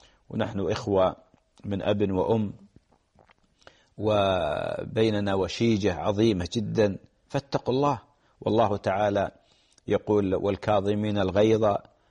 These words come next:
والعافين عن الناس والله يحب المحسنين.'" قل جل وعلا: "والصلح خير." قل جل وعلا: "إنما المؤمنون إخوة فأصلحوا بين أخويكم واتقوا الله."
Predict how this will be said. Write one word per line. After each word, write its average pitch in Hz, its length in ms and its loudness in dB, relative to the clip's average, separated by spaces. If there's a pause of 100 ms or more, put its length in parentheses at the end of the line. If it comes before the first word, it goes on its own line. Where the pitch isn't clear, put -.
(120)
والعافين 98 600 0
عن 101 260 -2
الناس 104 760 -2 (240)
والله 135 320 0
يحب 117 400 -4
المحسنين.'" 113 640 -4 (580)
قل 101 120 0
جل 101 240 2
وعلا: 104 500 0
"والصلح 107 560 -4
خير." 120 540 0 (680)
قل 101 120 -2
جل 101 240 0
وعلا: 101 460 2
"إنما 113 360 -2
المؤمنون 107 680 -4
إخوة 110 500 0 (640)
فأصلحوا 120 600 0
بين 110 260 2
أخويكم 104 640 0
واتقوا 104 440 -6
الله." 104 460 0